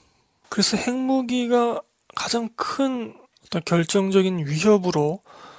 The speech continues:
어, 그렇게 영화가 계속 말을 하고 있어요. 그러니까 진보 진영에서는 북한이 이렇게 핵을 가지고 있는 것에 대해서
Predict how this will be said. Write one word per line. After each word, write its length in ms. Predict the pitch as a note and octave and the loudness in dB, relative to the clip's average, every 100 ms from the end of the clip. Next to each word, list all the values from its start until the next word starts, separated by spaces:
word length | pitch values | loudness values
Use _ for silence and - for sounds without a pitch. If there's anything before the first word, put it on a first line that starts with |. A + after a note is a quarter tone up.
| - - - _ - | -20 -20 -20 _ -6
어, 460 | E3+ D#3 D3+ D3+ C#3+ | -4 -2 -2 -4 -6
그렇게 280 | - - | -10 -4
영화가 500 | F3 E3 F3 F#3+ G3 G#3+ - | 0 4 4 4 2 -2 -14
계속 260 | - A3+ G3+ | -4 -2 0
말을 300 | C#3 F3+ F3+ | 2 2 4
하고 160 | G#3 | 2
있어요. 400 | F3+ - D#3 C#3 C3+ _ - - - - - - - | 2 0 0 -4 -8 _ -20 -20 -16 -14 -14 -16 -18
그러니까 540 | - G#3+ G#3 G3+ G3+ F#3+ _ _ _ - G3+ F3+ | -6 4 6 6 4 0 _ _ _ -14 -10 -4
진보 340 | G3 F#3+ G#3+ | -2 4 4
진영에서는 880 | G3 G3 F#3 F3 D3+ D#3+ D#3+ F3 D#3+ | 4 2 2 0 0 -2 -2 -4 -6
북한이 460 | - D#3+ - G3+ G#3 | -10 -6 0 2 2
이렇게 260 | G3 F3 | 0 -2
핵을 240 | F3+ A#3 A3 | -4 0 0
가지고 400 | - E3+ F3 G3+ | 0 0 2 0
있는 300 | E3 D#3+ F3 | 0 -2 2
것에 220 | F3 D#3 | 2 2
대해서 420 | D3+ C#3+ E3+ D#3 | 0 -2 -2 -4